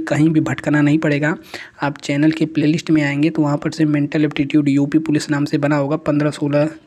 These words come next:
के करीब वीडियो हैं, आप सभी को देख लीजिए, सभी का सभी यहाँ पर आपको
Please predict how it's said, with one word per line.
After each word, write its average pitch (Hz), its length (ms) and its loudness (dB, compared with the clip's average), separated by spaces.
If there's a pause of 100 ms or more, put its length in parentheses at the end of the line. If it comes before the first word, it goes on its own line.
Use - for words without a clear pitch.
(120)
के 143 80 0
करीब 147 280 0
वीडियो 151 260 4
हैं, 160 100 4
आप 147 120 0
सभी 143 260 -2
को 151 160 0
देख 147 220 0
लीजिए, 151 240 2
सभी 151 300 -2
का 143 140 0
सभी 143 240 0
यहाँ 139 200 0
पर 143 140 -2
आपको 180 340 -2